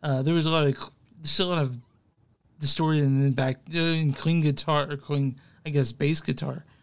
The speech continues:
Um, it's, but it, this one has a lot of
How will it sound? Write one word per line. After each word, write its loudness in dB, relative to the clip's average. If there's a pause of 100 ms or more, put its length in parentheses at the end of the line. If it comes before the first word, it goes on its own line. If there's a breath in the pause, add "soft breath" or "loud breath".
(240 soft breath)
Um, 0 (1080)
it's, -8 (180)
but 0
it, -6 (180)
this -2
one 2
has 0
a -2
lot 2
of -2